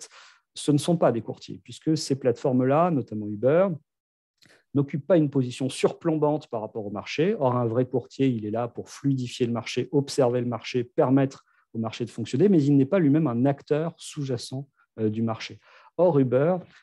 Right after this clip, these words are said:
euh, n'est pas là pour intermédier. Uber prend la direction du marché d'une main de fer et c'est Uber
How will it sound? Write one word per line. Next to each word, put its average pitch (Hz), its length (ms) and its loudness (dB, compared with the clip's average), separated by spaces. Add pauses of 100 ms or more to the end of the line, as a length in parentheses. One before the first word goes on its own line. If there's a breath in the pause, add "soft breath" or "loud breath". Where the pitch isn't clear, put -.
(140)
euh, 110 120 -2
n'est 120 160 2
pas 175 140 0
là 156 100 2
pour 135 200 -4
intermédier. 110 640 -4
Uber 117 220 -4 (120)
prend - 220 0
la 160 100 6
direction 117 400 -4
du 107 140 -8
marché 104 320 -2
d'une 110 200 -2
main 131 160 2
de 113 120 -2
fer 113 440 -6
et 127 60 -10
c'est - 140 -10
Uber 123 380 0